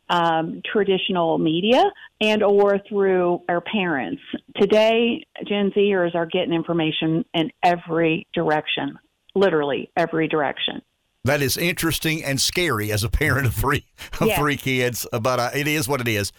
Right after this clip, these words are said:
Speaker 2: Uh, thank you very much for your time.
Speaker 1: Thank you.
Speaker 2: That's kind of an interesting, uh, I just saw when, um, when Freehold gave me this, um, list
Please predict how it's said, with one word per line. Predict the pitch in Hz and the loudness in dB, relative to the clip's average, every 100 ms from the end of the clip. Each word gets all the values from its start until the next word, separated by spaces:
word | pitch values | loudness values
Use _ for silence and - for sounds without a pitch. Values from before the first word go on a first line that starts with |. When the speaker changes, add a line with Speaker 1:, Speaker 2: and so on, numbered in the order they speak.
| _ - | _ -4
Speaker 2:
Uh, | 123 | -2
thank | - 196 | 0 -2
you | 156 | 0
very | 165 160 | -2 0
much | 156 | -2
for | - | -4
your | 139 139 | -4 -2
time. | 127 95 85 - _ _ _ _ _ _ - | -2 -2 -4 -8 _ _ _ _ _ _ -4
Speaker 1:
Thank | 202 247 | -2 0
you. | 208 165 _ _ | -2 -4 _ _
Speaker 2:
That's | 127 - | -4 -2
kind | 220 | -2
of | |
an | 123 | -2
interesting, | 127 - 123 - 120 104 - _ | -2 -2 -4 -2 -2 -4 -8 _
uh, | 117 123 127 | -2 -2 -2
I | |
just | 151 147 | -2 -2
saw | 147 123 | 0 0
when, | 120 113 | 0 0
um, | 113 104 98 | 0 -2 -2
when | 107 | -4
Freehold | - 143 131 113 | -2 -2 0 -2
gave | 120 | -2
me | 117 | -2
this, | 117 120 | -2 -2
um, | 107 98 | 0 -2
list | 101 139 123 120 | -2 -2 -2 -6